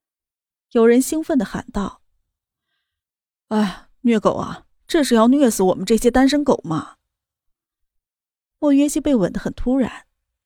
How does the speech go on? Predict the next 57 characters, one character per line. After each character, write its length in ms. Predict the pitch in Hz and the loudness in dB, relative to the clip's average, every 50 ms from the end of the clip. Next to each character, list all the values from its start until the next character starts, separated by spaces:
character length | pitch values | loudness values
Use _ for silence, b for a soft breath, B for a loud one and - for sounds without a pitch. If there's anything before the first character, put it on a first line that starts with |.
| _ _ _ _ | _ _ _ _
他 160 | - 262 254 | -6 -6 -2
伸 180 | 247 262 254 254 | 0 2 2 2
手 260 | 254 - 208 180 170 | 2 0 0 -2 -2
抓 200 | - - 226 240 | 0 0 0 0
着 120 | - 240 202 | 0 0 0
男 140 | 175 165 | 0 -2
人 140 | 180 202 208 | -2 -2 -4
的 80 | 202 185 | -4 -6
衣 240 | 180 - 220 226 247 | -6 -4 -4 -4 -6
服， 260 | - - - - b b b b b - | -6 -10 -14 -14 b b b b b -8
踮 180 | 320 320 294 | -2 -2 -2
起 140 | 247 - 208 | 0 0 0
了 100 | 196 233 | 0 0
脚 220 | 240 - 190 - | 0 -2 -4 -4
尖 260 | - - - 208 220 247 | -4 -4 -2 -2 -2 -2
回 300 | - - 196 185 233 294 | -4 -2 -2 0 0 -2
吻 180 | - 226 - - | -4 -6 -10 -8
他。 320 | - - - 170 - - - _ _ _ _ _ _ _ _ _ _ _ _ _ _ _ _ _ _ _ _ _ _ - | -8 -8 -8 -8 -8 -14 -20 _ _ _ _ _ _ _ _ _ _ _ _ _ _ _ _ _ _ _ _ _ _ -10
这 140 | - 359 | -6 -4
一 140 | 320 226 165 | -4 -4 -6
刻， 340 | - - - - - - _ _ _ _ _ _ _ _ | -8 -12 -14 -16 -16 -18 _ _ _ _ _ _ _ _
仿 200 | _ - 233 233 | _ -4 -4 -2
佛 140 | - 247 247 | 0 0 0
周 160 | 254 277 269 | 2 2 2
围 160 | 262 254 214 | 4 4 4
的 100 | 196 196 | 2 2
人 160 | 175 165 170 180 | 0 -2 -2 -2
都 120 | 202 208 | -4 -4
消 200 | - - 214 220 | -2 -2 -4 -4
失 220 | 233 - - 254 | -4 -4 -4 -4
了 60 | 240 208 | -4 -4
一 160 | 175 - 151 | -4 -6 -6
样， 260 | 143 - - - _ _ _ _ _ _ _ _ _ _ _ _ | -6 -6 -8 -12 _ _ _ _ _ _ _ _ _ _ _ _
两 200 | - 240 240 247 | 0 0 2 2
个 80 | 269 | 2
人 100 | 294 302 | 2 2
已 80 | 285 254 | 2 2
经 140 | 226 254 247 | 2 2 0
感 160 | 247 226 190 | 0 0 -2
觉 140 | - 196 190 | -2 -4 -4
不 120 | - 190 | -2 -2
到 180 | 190 196 175 170 | 0 0 0 -2
他 140 | - - 220 | -2 -4 -2
们 140 | 220 214 | -2 -2
的 100 | 185 160 | -2 -4
存 260 | 170 - - - 147 156 | -6 -8 -10 -10 -10 -8
在， 300 | - 220 190 - - _ _ _ _ _ _ - | -8 -8 -8 -8 -12 _ _ _ _ _ _ 0
也 140 | 226 214 | 2 2
听 240 | 220 - - 330 330 | 2 2 0 0 0
不 60 | 302 | -2
到 180 | 247 254 202 165 | 0 0 0 -2
他 140 | - - 269 | -2 -2 -2
们 100 | 269 247 | -2 -4
的 80 | - | -4
欢 220 | 160 - - 226 247 | -4 -2 0 0 0
呼 200 | 254 - 262 269 | 0 -2 -4 -4
声， 360 | 262 - - - - - _ | -4 -6 -8 -12 -12 -14 _